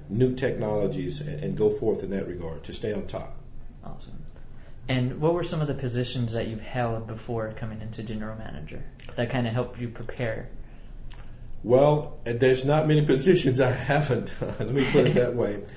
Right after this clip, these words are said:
Speaker 1: Uh, I, I came into the position of working in television, working in master control, and that has to do with putting programs over the airwaves. Uh, I've worked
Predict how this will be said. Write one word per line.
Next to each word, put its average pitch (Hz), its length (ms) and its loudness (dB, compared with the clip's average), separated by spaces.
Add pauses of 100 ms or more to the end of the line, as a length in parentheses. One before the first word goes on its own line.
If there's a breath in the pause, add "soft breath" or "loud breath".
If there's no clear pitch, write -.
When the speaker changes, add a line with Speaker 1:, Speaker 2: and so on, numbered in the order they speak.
(380 loud breath)
Speaker 1:
Uh, 127 60 -2 (520)
I, 117 120 2
I 113 80 0
came 156 340 2
into 131 260 2
the - 80 2
position 117 540 0
of 101 160 -6
working 123 340 6
in 107 120 2
television, 110 600 2
working 113 540 2
in 101 340 -2
master 110 320 -2
control, 104 460 0
and 95 100 0
that 101 100 -2
has 104 200 -4
to 95 80 -4
do 104 140 0
with 101 160 0
putting 104 280 0
programs 104 580 -2 (140)
over 110 240 2
the 98 120 0
airwaves. 95 600 -6 (800 loud breath)
Uh, 110 560 0
I've 107 260 -2
worked 123 380 6